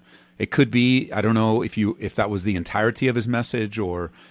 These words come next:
uh, if that was the entirety of his message, I disagree with him. He's describing everything pre-death and resurrection of Jesus Christ, and the way you described it was pretty good. Um, as far as bringing in the King James, New King James, I, I,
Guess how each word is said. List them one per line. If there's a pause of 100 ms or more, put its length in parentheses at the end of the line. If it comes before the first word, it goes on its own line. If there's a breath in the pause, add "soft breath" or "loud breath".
(140 soft breath)
uh,
if
that
was
the
entirety
of
his
message,
I
disagree
with
him.
He's
describing
everything
pre-death
and
resurrection
of
Jesus
Christ,
and (220 soft breath)
the
way
you
described
it
was
pretty
good. (680 soft breath)
Um, (280 soft breath)
as
far
as
bringing
in
the
King
James,
New
King
James,
I,
I,